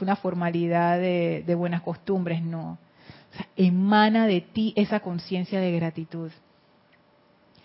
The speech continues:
Es bien importante porque la gratitud,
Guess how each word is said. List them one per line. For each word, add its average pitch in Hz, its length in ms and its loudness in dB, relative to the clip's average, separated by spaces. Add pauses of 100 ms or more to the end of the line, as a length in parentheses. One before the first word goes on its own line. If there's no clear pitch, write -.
(640)
Es 208 140 6
bien 220 200 4
importante 190 680 0
porque 180 580 -2
la 190 120 2
gratitud, 185 580 2